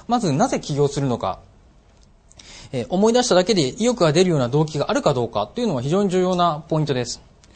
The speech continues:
なんとなく独立起業してしまうと、なんとなくの意欲しかやっぱり出ないと。で、最初の独立起業の動機っていうのは何でもいいです。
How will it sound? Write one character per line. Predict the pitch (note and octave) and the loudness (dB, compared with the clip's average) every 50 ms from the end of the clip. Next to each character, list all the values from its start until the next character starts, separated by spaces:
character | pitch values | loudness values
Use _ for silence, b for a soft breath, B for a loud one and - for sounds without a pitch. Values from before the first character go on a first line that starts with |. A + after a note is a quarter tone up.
| B B B B | B B B B
な | G3 B3 | 0 0
ん | D4+ D#4+ | 0 -2
と | F4+ F4+ | -4 -6
な | F4+ - | -6 -4
く | - | -2
独 | D3 D3 C#3 D#3+ | -4 -2 -2 -2
立 | E3 D#3 - | -4 -4 -8
起 | - F#3+ E3 | -8 -6 -4
業 | D#3 C#3+ | -4 -4
し | C3+ | -4
て | - C#3 | -6 -6
し | - F3+ | -6 -4
ま | F#3 F3+ | -4 -4
う | F#3+ F#3 | -4 -2
と、 | C4+ B3 D#3+ B2+ B B B - | -2 -2 -2 -2 B B B -4
な | E3 G#3 | -2 -2
ん | A3+ A3+ | -2 0
と | A#3+ C4 | 0 -2
な | C4 C4 | -2 -2
く | - | -2
の | C#3 | -2
意 | C3 | -2
欲 | C3+ C3+ - - | -2 -2 -4 -6
し | - - | -8 -6
か | A2 | -6
や | G#2+ | -6
っ | B2 | -2
ぱ | - G#3 | -2 -2
り | D3+ A2+ | -2 0
出 | B2+ C#3 | 0 0
な | B2+ G2+ | 0 -2
い | F#2 | -4
と。 | - F#2 - - _ _ _ _ _ _ _ _ - B B B B B B B B B B - | -8 -12 -14 -14 _ _ _ _ _ _ _ _ -20 B B B B B B B B B B -8
で、 | F3 E3 E3+ | -6 -4 0
最 | E3+ B3 C4+ C#4 | 0 0 0 0
初 | - D#4+ | -2 -6
の | D#4 C4+ | -6 -4
独 | C#4 C4 C#4+ C#4 | -6 -6 -6 -8
立 | E3 D#3+ - | -8 -10 -10
起 | C#4 C4+ | -8 -6
業 | C#4 B3 F#3+ C#3 | -4 -2 -2 -2
の | B2+ A#2+ A#2 | -2 -2 -2
動 | A2 C3 D3 D3 | -2 -2 -2 -2
機 | - | -4
っ | - | -4
て | - C#3+ | -4 -4
い | |
う | |
の | A#2 C3 | -2 -2
は | D#3 | -2
何 | E3+ | -2
で | F3+ | -2
も | F3 F3 | -2 -2
い | F3 | -2
い | |
で | C3+ G#2 | -4 -4
す。 | - - - | -6 -8 -18